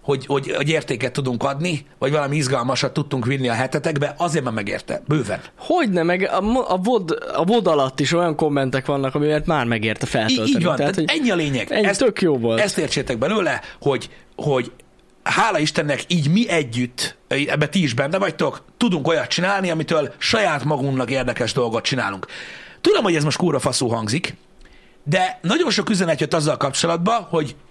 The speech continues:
Speaker 1: hogy milyen hálásak az emberek azért, hogy lehetővé tettük nekik, hogy hallják Gábort a saját környezetükbe. Szerintetek, ha nem lennétek ennyien,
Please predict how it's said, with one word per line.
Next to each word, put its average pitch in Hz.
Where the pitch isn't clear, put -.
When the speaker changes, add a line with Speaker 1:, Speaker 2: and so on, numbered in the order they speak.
Speaker 1:
hogy 156
milyen 190
hálásak 156
az 135
emberek 143
azért, 185
hogy 151
lehetővé 147
tettük -
nekik, 151
hogy 143
hallják 156
Gábort 139
a 131
saját 127
környezetükbe. 110
Szerintetek, -
ha 208
nem 294
lennétek 180
ennyien, 208